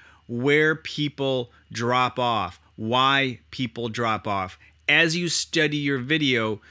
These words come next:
you can really understand what your audience likes and dislikes. So I'll get into that, but first let's just talk about the retention graphs in your analytics. It really is important to understand. You have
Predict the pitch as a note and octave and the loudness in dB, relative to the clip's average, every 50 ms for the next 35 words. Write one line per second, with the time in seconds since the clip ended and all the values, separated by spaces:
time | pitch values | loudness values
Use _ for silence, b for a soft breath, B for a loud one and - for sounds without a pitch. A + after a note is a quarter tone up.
0 | B B B B2+ C3 - - C#3 C#3 E3+ B3+ C#4+ C4 A#3 G#3 F3 D#3+ - - - | B B B -10 -8 -8 -8 -8 -6 -6 -4 -4 -2 -2 -2 -2 -2 -2 -2 -2
1 | - - E3 E3+ F3 E3 D3+ C3+ B2 A2+ G#2+ b b b b b b b b b | 0 0 2 2 4 4 2 2 0 -2 -6 b b b b b b b b b
2 | - C3 C#3+ F3 - - F3+ F3 - - - - D3+ D3+ D3+ D3+ D3+ D#3 D#3+ D3+ | -6 -2 0 0 0 0 0 -2 -2 -2 -2 0 2 2 2 2 2 0 0 -2
3 | - - B2+ A#2 A2 G#2+ A2 G#2 - - - - - - _ _ _ _ _ - | -4 -4 -2 0 0 0 0 -2 -4 -8 -12 -12 -14 -18 _ _ _ _ _ 0
4 | C#3+ D3 D3 D3+ F#3+ F#3+ - - B2+ G#2+ E2 - - - - - - F3 F3+ F#3+ | 0 0 2 2 0 0 -2 -2 -4 -4 -4 -4 -6 -8 -10 -6 -2 0 0 2
5 | F#3+ F3+ A3 A#3+ B3+ A#3+ F3 F#3 D#3+ E3 C#3+ B2+ D#3+ - F#3+ F#3 - C#4+ D4 - | 2 0 0 0 0 0 0 0 2 4 4 4 4 0 -4 -6 -4 -4 -2 0
6 | D4+ C#4 - - - - G#3 F#3+ - - - - - D#3+ D#3 D#3 D#3 D3+ - D3 | 0 -2 -2 -2 -2 -2 -2 -2 -2 -4 -4 -4 -2 0 2 2 2 0 -2 -4
7 | C3+ B2+ A#2+ A#2 A#2 A2+ A2 G#2+ - B B B B B B B B B B B | -2 0 2 2 2 2 0 -2 -6 B B B B B B B B B B B
8 | C3 C#3 C3 C3+ C3 B2 - - - E3 D#3 D3+ C#3+ - - D#3 D3 C#3+ - - | -2 -2 0 0 -2 -2 -2 -4 -2 -2 -2 0 2 2 2 2 0 -2 -4 -8
9 | - A2+ A2+ A#2+ A#2 A#2 A#2 A#2 A#2+ A#2+ A#2 A2 - - - - - B B B | -10 -10 -6 -2 2 4 4 6 6 4 4 2 -2 -6 -8 -8 -10 B B B
10 | B B B _ - D3 D3+ D#3 D3+ C#3+ C3+ - B2+ B2+ B2 B2 A#2 A2+ A2 F#2+ | B B B _ 0 0 2 2 2 0 0 0 0 0 0 0 0 0 -2 -2
11 | F#2 - - - - - - A3 D#3 G3 A#3+ C4+ C4 A3+ G3 D#3 A2+ D3+ D3+ C3+ | -4 -6 -6 -8 -6 -4 -4 -4 -4 -4 -4 -2 0 0 0 0 0 0 0 0
12 | C#3+ C#3 B2 A2+ - - C#3 C3+ B2+ - A#2+ - - C3 A#2+ A#2 A#2 A2+ G#2+ G2 | 0 0 -2 -4 -4 -4 -4 -4 -4 -4 -6 -6 -4 -4 -2 -2 -2 -2 -2 -4
13 | - - - G#2+ G2 G2+ A2+ C#3+ E3 E3 C#3+ C3+ E3 F3 F#3+ G3 G3+ G3 G3 F#3 | -4 -4 -2 -2 -2 -2 -2 -2 -2 -2 -2 -2 -2 0 0 2 2 0 0 -2
14 | F3 | -6